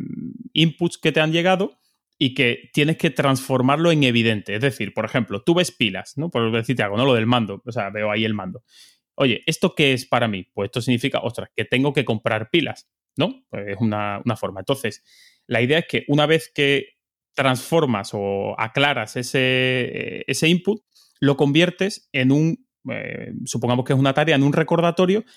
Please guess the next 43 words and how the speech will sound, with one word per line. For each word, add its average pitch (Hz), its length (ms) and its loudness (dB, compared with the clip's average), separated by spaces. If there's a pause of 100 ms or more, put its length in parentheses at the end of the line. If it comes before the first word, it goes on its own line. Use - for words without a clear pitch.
(160)
que 143 140 2
tienes 175 480 0
que, - 240 -4
o 117 160 -2
que 123 120 -2
tienes 147 200 0
que 160 120 -2
tener 151 260 2
accesible 170 600 0
en 151 100 4
un 151 100 4
determinado 123 640 4
momento, 98 420 -2
¿vale? 143 200 0
Lo 127 100 4
organizas 123 400 0
en 127 60 0
una 147 120 -2
serie 165 240 0
de 175 80 2
listas 196 500 -4 (400)
de 127 140 0
forma 160 320 2
que 160 320 -2 (480)
tú 175 160 2
cuando 123 260 2
consultes 160 420 2
esa 165 140 2
lista 165 260 0
no 147 80 0
se 143 140 0
trata 143 220 2
de 139 60 4
una 131 140 4
lista 135 220 2
infinita 127 400 2
de 117 80 -2
cosas 123 240 -2
que - 80 -8
hacer, 110 220 -4
¿no? 117 100 -2
Que 113 80 -4
aparezca 110 440 -4